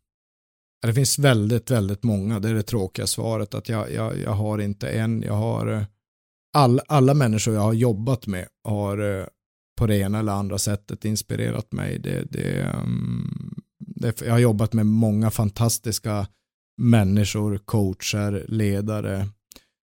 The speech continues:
spelare. Så, så, ehm, jag har inte en, en person så som,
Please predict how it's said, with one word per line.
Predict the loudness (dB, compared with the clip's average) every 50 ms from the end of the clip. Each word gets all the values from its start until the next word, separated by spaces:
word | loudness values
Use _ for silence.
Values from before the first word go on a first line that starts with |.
| _ -2
spelare. | 0 0 0 _ 2 2 2 2 2 0 0 0 0 0 0 -2
Så, | -2 -4 -4 -4 -4 -4 -6 -10
så, | -10 -10 -8 -6 -6 -4 -4 -4 -4 -4 -4 -4 -4 -4 -6 -6
ehm, | -6 -6 -6 -6 -6 -6 -8 -8 -8 -10 -12 -14 _ _ _ _ _ _ _ _ _ _ _ _ _ _ _ _ _ _ _ _
jag | -6 -2 2
har | 2 4
inte | 4 4 2 0 0 0 0
en, | 0 0 -2 -4
en | -4 -2 -2 -2 -2
person | -4 -4 -6 -4 -4 -4 -4 -4
så | -4 -4 -6 -6 -6
som, | -6 -6 -8 -6 -6 -6 -6 -6 -6 -8 -8